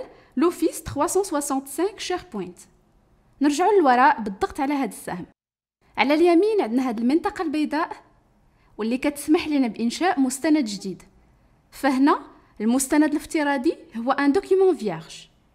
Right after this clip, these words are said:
عندنا كذلك إمكانية الاستفادة مباشرة من النماذج المقترحة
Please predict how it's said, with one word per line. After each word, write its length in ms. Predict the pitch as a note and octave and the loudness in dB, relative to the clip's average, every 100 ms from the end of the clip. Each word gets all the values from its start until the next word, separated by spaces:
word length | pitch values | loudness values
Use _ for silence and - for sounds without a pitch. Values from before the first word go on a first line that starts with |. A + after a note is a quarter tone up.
| _ _ _ _ _ _ _ | _ _ _ _ _ _ _
عندنا 280 | G#3 G#3+ C#4 | 0 4 4
كذلك 680 | D4 C#4+ D#4 E4 C#4 C#4 A#3+ | 4 0 2 2 0 -4 -4
إمكانية 380 | A#3+ - C#4 C#4+ | -2 2 2 0
الاستفادة 960 | C#4 - - C4+ G#4+ B3+ C4+ A4 F4+ | -4 -8 -6 -2 -2 0 0 2 2
مباشرة 720 | C4 - - D#4+ C#4 C#4 F#4 B4+ - - - | 4 2 2 -2 -2 -2 -2 -4 -20 -18 0
من 120 | B3+ | 4
النماذج 680 | C4 C4 A#3+ C4 C#4 C4+ G#4 D4 | 6 6 6 2 2 0 -2 0
المقترحة 880 | A3+ F#3+ - E4+ F4 A3 - D4+ | -2 -2 -4 -2 0 -2 -4 -6